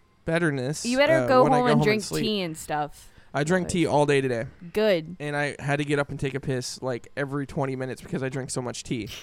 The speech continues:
Speaker 1: I felt like a chick.
Speaker 2: <laughs>
Speaker 1: <clears throat> The dudes on the other side of the office that's next to the bathroom kept looking at me like, "What? I'm going in there to do a bump, okay? Leave me alone." <laughs>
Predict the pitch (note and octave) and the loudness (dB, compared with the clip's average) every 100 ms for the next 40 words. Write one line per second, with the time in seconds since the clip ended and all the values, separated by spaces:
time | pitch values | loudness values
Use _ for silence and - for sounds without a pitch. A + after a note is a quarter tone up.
0 | - - _ _ _ _ - - - D#3+ | -18 -20 _ _ _ _ -16 -8 -2 -2
1 | - G#3 F#3+ F3 - F#3+ C#3 A2 - _ | 2 2 4 0 0 4 4 2 -12 _
2 | - - A#4+ A#4 F#3+ - - - F#3 F#3 | -18 -12 -12 -10 -10 -6 -2 -2 2 2
3 | F#3+ A#3 G3+ G3 F3 F3 G3 G3+ F#3 E3+ | 4 4 4 4 4 4 4 4 4 4
4 | D3+ E3+ F#3 G3 - _ - D3 C3+ D3+ | 2 2 0 -2 -8 _ -8 -4 -4 -2
5 | D3+ - D3 C#3 C#3 D#3+ D#3+ C#3 D3 D3 | -4 -2 -2 2 2 0 -4 -2 -4 -4
6 | C3+ B2+ A#2+ A#2+ - - - - - _ | -4 -4 -4 -6 -10 -20 -20 -20 -20 _
7 | - - _ - - - - - - - | -20 -20 _ -20 -20 -20 -20 -20 -20 4
8 | G#3+ G#3 - D#3 F#3 A3 A3+ G#3+ G#3 F#3+ | 6 6 4 -4 2 2 2 0 0 0
9 | E3 D#3+ F3 D3 C#3 C3 A2+ C3 A3 G#3 | 0 0 0 0 0 -4 -4 -6 -2 -2
10 | G#3 G#3 F#3 C3+ - - - | -2 -2 -2 -4 -8 -20 -18